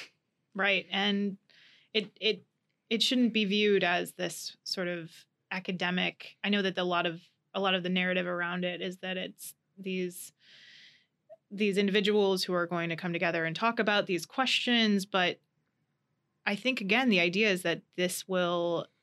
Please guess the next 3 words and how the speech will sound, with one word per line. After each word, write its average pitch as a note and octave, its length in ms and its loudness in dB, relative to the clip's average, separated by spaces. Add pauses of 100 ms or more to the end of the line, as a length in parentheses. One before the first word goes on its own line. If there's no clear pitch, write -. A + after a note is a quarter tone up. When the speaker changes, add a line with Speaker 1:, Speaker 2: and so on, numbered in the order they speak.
(560)
Speaker 2:
implicate, G3+ 760 2
it'll F#3 220 2
involve F#3 600 2